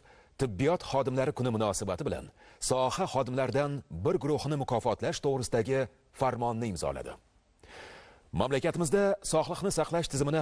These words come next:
xalqaro andozalar asosida rivojlantirish, sohada tub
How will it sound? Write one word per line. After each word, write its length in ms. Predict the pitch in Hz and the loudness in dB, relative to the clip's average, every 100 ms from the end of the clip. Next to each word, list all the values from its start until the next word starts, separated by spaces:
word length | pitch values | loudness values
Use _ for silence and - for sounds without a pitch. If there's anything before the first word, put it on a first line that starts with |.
| 123 | 0
xalqaro 380 | 135 - 139 147 123 | -2 0 2 2 0
andozalar 500 | 123 127 117 123 139 - | 0 0 2 0 0 0
asosida 360 | 117 117 - 117 110 | 0 0 2 0 2
rivojlantirish, 640 | 107 104 107 101 104 - - - - - - - | 0 0 0 0 0 0 -6 -10 -20 -20 -16 -4
sohada 480 | - 107 120 117 135 - | 2 2 2 2 0 0
tub 160 | - | -4